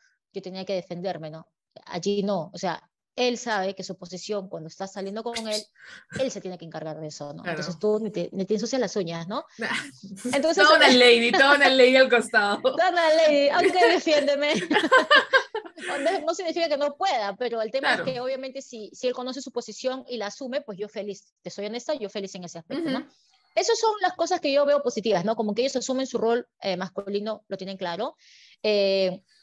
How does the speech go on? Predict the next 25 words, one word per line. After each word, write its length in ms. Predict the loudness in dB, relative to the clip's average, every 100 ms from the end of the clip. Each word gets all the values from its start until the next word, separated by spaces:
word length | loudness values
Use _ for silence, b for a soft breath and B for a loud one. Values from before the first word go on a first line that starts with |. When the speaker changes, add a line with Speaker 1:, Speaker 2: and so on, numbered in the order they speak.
| -14
Speaker 1:
saben 460 | -2 2 2 2
que 120 | 0 -2
tienen 380 | -2 -2 -2
que 520 | -2 -2 0 -2 -6 -12 _ _ _ -14
si 140 | -10
salen 280 | -4 -4 -4
contigo 400 | -8 -6 -6 -6
son 160 | -8
responsables 640 | -10 -10 -10 -8 -6 -6 -8
de 100 | -10
que 80 | -10
llegues 280 | -10 -12 -10
bien 380 | -8 -8 -8
y 40 | -12
estas 200 | -16 -18
cosas, 360 | -16 -14 -14 -12
que 80 | -10
te 100 | -8
sientas 260 | -6 -6 -4
cuidada, 540 | 0 2 0 -2 -6 _
lo 120 | -6 -4
cual 140 | -2
me 60 | -4
parece 300 | -6 -6 -6
bueno. 380 | -6 -8 -10